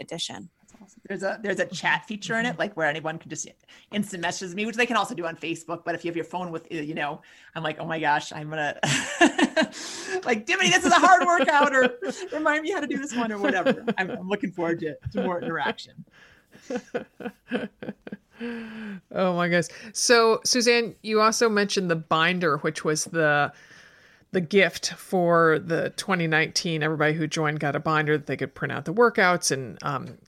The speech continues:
Speaker 3: you know, compile them in there, refer back to them, kind of have it as their little Many Happy Miles Bible, if you were.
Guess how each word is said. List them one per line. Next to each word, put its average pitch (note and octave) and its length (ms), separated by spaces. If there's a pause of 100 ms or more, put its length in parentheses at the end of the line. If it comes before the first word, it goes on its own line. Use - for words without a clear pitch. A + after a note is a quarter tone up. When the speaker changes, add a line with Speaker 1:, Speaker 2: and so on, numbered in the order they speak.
(120)
Speaker 3:
you D#3+ 120
know, - 220
compile F3+ 420
them E3+ 160
in D#3 100
there, D3+ 320
refer D3 380
back D3 300
to - 100
them, C#3+ 320
kind C#3+ 180
of C#3+ 60
have C#3+ 180
it C3+ 80
as C3+ 140
their C#3+ 160
little C3 320 (180)
Many D3+ 220
Happy D3+ 220
Miles D3 260
Bible, B2+ 480
if - 120
you D#3+ 120
were. D3 360